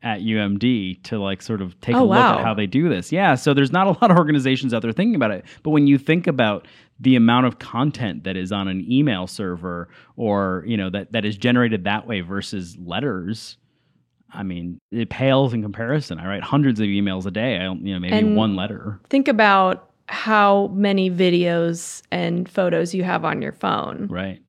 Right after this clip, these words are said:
Speaker 2: That in and of itself, figuring out what you wanna keep and then where you're gonna store it, because videos are also ten times as big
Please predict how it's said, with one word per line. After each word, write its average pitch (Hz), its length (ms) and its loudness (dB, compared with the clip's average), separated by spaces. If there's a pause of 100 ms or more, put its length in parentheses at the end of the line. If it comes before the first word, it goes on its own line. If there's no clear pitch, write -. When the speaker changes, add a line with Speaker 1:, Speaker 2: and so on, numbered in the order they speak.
(360)
Speaker 2:
That 196 640 0
in 196 120 -4
and 190 160 2
of 175 140 2
itself, 180 800 -2 (120)
figuring 185 420 0
out 170 280 0 (640)
what 196 200 0
you 196 100 0
wanna 180 180 2
keep 233 400 0 (480)
and 175 200 2
then 170 300 2
where 185 160 2
you're 185 100 2
gonna 180 180 0
store 196 280 -2
it, 226 60 -4
because 196 240 0
videos 190 540 2
are 175 160 0
also 170 540 0 (520)
ten 196 240 2
times 180 640 0
as 170 180 -2
big 175 480 -4